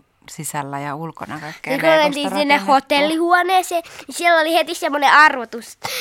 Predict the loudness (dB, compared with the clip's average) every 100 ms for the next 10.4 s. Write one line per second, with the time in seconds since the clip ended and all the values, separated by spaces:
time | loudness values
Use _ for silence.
0 | -6 4 6 6 2 -2 0 0 -2 -6
1 | -2 2 2 0 -4 -18 -10 -8 -6 -6
2 | -8 -6 -4 -4 -6 _ -20 -18 -18 -20
3 | _ _ _ -6 0 0 0 -6 -10 0
4 | 2 2 2 -4 -8 -6 -2 -2 -2 -20
5 | -12 -10 -8 -8 -10 -8 -8 -6 -4 -4
6 | -2 -4 -4 -2 -2 -4 -8 -12 -18 _
7 | _ _ _ _ _ _ -6 -4 -2 -2
8 | -4 -4 -6 -8 -10 -8 -6 -6 -8 -14
9 | _ -20 -20 -20 -16 -16 _ -18 -14 -14
10 | -14 -16 -18 -20